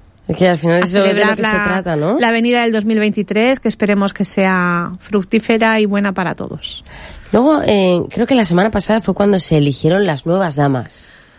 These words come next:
Speaker 2: Sí, tuvimos una reunión la semana pasada.
Speaker 1: Mm.
Speaker 2: Bueno, de las damas tenemos ahora mismo siete, ocho, que sí
Speaker 1: Mm.
Speaker 2: que están ilusionadas y ya han confirmado que sí que van a ser.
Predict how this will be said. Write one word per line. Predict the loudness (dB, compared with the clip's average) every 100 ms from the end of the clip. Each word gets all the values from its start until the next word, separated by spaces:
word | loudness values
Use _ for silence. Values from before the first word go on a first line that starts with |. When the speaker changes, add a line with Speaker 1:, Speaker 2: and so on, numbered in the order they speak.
| -20 _
Speaker 2:
Sí, | -8 0 2
tuvimos | 2 2 2 0
una | 0 2
reunión | 2 4 4 2
la | 0
semana | 0 0 0
pasada. | -2 0 0 0 0 -2
Speaker 1:
Mm. | -6 _ -20 -20 -20 -20 -20 _
Speaker 2:
Bueno, | 0 2 2
de | 2 2 4 2 0
las | 0 0 0 0
damas | 0 2 0
tenemos | 0 2 2 0
ahora | 0
mismo | 2 2 2 2
siete, | 2 2 0 2 2
ocho, | 0 0 -2 -2 -6 -6
que | -2
sí | 0
Speaker 1:
Mm. | 2
Speaker 2:
que | 2 2 2 2 0
están | -2 0
ilusionadas | 2 0 0 2 2 2
y | 2
ya | 2
han |
confirmado | 0 0 2 2 2
que | 0
sí | 0
que | 0
van | 2
a | 2
ser. | 2 2